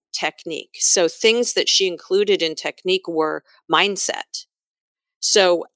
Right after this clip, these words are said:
as you're touching the body in informed ways, you are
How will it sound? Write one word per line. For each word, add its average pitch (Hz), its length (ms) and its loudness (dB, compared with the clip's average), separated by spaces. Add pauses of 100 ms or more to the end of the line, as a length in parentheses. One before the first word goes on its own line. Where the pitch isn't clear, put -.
(140)
as 202 420 2
you're 165 560 2 (800)
touching 254 500 2
the 175 80 2
body 156 720 0
in 175 160 0
informed 170 760 -4
ways, 170 840 0 (540)
you 185 500 2
are 165 600 0